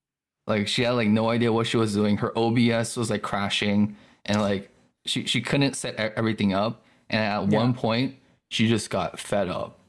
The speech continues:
Speaker 1: She was, like, rage quitting. And then, uh, when she
Speaker 2: Oh.
Speaker 1: was actually getting to the singing, she couldn't hit the note she wanted to 'cause, like, she kind of, um, yelled too much earlier. So she just
Speaker 2: Yeah.
Speaker 1: like, "Oh my god."
Speaker 2: She just, like, starts freaking out mid,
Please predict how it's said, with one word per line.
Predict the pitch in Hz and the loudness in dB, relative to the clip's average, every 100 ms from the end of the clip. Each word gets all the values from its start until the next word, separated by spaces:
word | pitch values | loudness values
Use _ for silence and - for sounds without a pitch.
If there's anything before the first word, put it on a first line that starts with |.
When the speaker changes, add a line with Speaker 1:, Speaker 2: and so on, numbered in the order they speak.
| - | -6
Speaker 1:
She | - | 0
was, | 117 104 | 2 2
like, | 98 - | 0 -2
rage | 92 101 107 104 - | -2 2 2 2 -2
quitting. | - 104 87 90 - _ _ _ _ _ _ _ | -2 -2 0 -4 -8 _ _ _ _ _ _ _
And | - 113 | 0 2
then, | 107 107 | 2 -2
uh, | 110 104 107 | 0 0 0
when | 107 117 | 0 2
she | 147 | 4
Speaker 2:
Oh. | 139 | 4
Speaker 1:
was | 123 120 113 | 2 0 -2
actually | 117 120 143 143 | -4 -2 0 2
getting | 120 117 120 | 2 2 2
to | 117 | 0
the | 107 | -2
singing, | 98 98 101 131 170 - - - - - | -2 -2 0 0 -2 -6 -20 -20 -20 -10
she | - 120 | -4 -2
couldn't | - 127 131 - - _ | 0 2 0 -4 -12 _
hit | - - 120 | -8 -4 -2
the | 120 | 2
note | 110 113 | 2 2
she | 104 107 | 0 0
wanted | 98 98 107 | 0 0 0
to | - 147 | 0 -2
'cause, | - 113 | 0 -2
like, | 110 95 | 0 -2
she | - | -4
kind | 113 120 113 | -4 -2 -2
of, | 113 107 | 0 0
um, | 101 95 85 78 - - _ _ | 0 -2 -2 -6 -12 -20 _ _
yelled | 110 113 117 - | -2 0 0 -2
too | 117 | 0
much | 98 95 | 0 0
earlier. | 98 98 107 143 175 - _ | -2 0 0 0 -2 -8 _
So | - 107 | -8 -6
she | - 110 | -2 0
just | 123 - | 0 -2
Speaker 2:
Yeah. | |
Speaker 1:
like, | 113 - | -8 -6
"Oh | - - - | -6 -4 -4
my | 294 | -6
god." | - 349 349 311 302 - - _ - - - - - _ - | -4 -4 -2 -2 -4 -8 -10 _ -20 -20 -20 -20 -20 _ -12
Speaker 2:
She | - - | -8 -2
just, | 453 - | -2 -2
like, | 381 330 | -4 -4
starts | 202 233 240 | 0 0 0
freaking | 214 196 - | -6 -8 0
out | 160 165 160 | 2 2 0
mid, | 156 165 160 | 0 0 -2